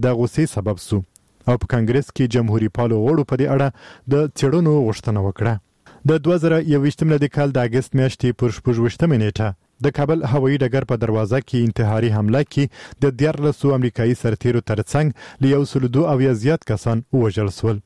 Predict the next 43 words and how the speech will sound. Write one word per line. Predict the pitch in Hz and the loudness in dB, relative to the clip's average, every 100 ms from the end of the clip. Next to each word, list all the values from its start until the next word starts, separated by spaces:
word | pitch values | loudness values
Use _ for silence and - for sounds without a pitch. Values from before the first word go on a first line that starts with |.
| _ - 113 | _ -4 -2
او | 113 | 0
د | 107 | 0
داعش | 110 113 | 0 -2
خراسان | - 110 - 113 107 | -2 -4 -2 -2 -2
څنګ | - 151 143 | -2 0 0
یې | 139 120 | 2 2
مسؤلیت | 104 - 107 107 - | 0 -2 -2 -2 -2
واخیست. | 107 101 113 104 - - | -2 -2 -2 -4 -6 -2
له | 165 170 | 0 2
کله | 190 | 0
چې | 180 165 | 0 -2
طالبانو | 139 135 151 151 - | 0 0 0 0 0
پر | 131 | -2
افغانستان | 120 117 - 131 | 0 0 0 0
ولکه | 117 110 127 123 | 0 -2 -2 -2
ټینګه | - 113 104 | 0 0 0
کړې، | - 170 139 | 0 2 2
وخت | 165 - 120 | 0 0 -2
نا | 104 | 0
وخت | 110 - _ - | -4 -6 _ -4
د | 117 - | -2 0
ښځو | 131 117 127 | 0 0 0
او | 120 | 0
نجونو | 117 110 123 113 | 0 0 0 0
په | 107 | -2
ګډون | 110 107 165 - - - | 0 2 0 -2 -12 -4
پر | 147 160 | -2 2
عامو | 170 156 - | 2 0 0
خلکو | 143 139 135 127 | -4 0 0 2
محدودیتونه | 113 110 110 110 - 151 104 | 0 0 0 0 0 0 0
لګوي | 98 98 101 | -2 -2 -2
چې | - 104 - - | -2 -4 -6 -4
خلکو | 143 143 139 | -4 -2 -2
ته | 131 113 | 0 0
د | 110 | 0
دوی | 139 143 - - 127 | 0 -2 -10 -10 -2
لومړۍ | 131 135 139 156 110 | 0 2 0 0 0
دوره | 104 113 117 151 | 0 0 -2 -2
ور | 123 - | -2 0
په | 110 | -2
یادوي. | 104 101 101 123 - - - - | 0 0 0 -2 -6 -20 -12 -4
د | 160 | 0
طالبانو | 156 151 165 160 | 0 2 2 2